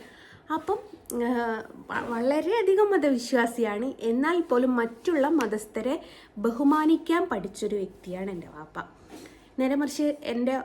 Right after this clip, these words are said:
ഉമ്മയുടെ ഫാമിലിയിൽ ഇപ്പം ഞങ്ങൾ പോകുന്ന സമയത്തൊക്കെ ഫുൾ ടൈം തട്ടം ഇങ്ങനെ ചുറ്റി അവിടെ ഇട്ടേക്കുകയായിരുന്നു. കാരണം മാമൻ ഭയങ്കര സ്ട്രിക്റ്റ് ആണ്. അപ്പം വിവാഹം കഴിച്ചു കൊണ്ടുവന്നപ്പം,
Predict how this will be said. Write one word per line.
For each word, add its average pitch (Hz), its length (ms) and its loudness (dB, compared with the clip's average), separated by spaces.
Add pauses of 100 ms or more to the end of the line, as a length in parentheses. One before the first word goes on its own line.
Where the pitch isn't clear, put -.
ഉമ്മയുടെ 226 420 -2
ഫാമിലിയിൽ 214 680 -4
ഇപ്പം 226 440 -2
ഞങ്ങൾ 214 300 -4
പോകുന്ന 208 380 -6
സമയത്തൊക്കെ 202 640 -8 (500)
ഫുൾ 285 400 -2 (240)
ടൈം 285 240 4
തട്ടം 240 340 -4
ഇങ്ങനെ 233 200 -6
ചുറ്റി - 560 -10 (200)
അവിടെ 202 160 -6
ഇട്ടേക്കുകയായിരുന്നു. 185 840 -8 (360)
കാരണം 240 240 -2
മാമൻ 233 380 -2
ഭയങ്കര 214 360 -8
സ്ട്രിക്റ്റ് - 480 -14
ആണ്. 170 280 -10 (800)
അപ്പം 277 180 -2
വിവാഹം 262 440 -2
കഴിച്ചു 277 300 0
കൊണ്ടുവന്നപ്പം, 240 680 -4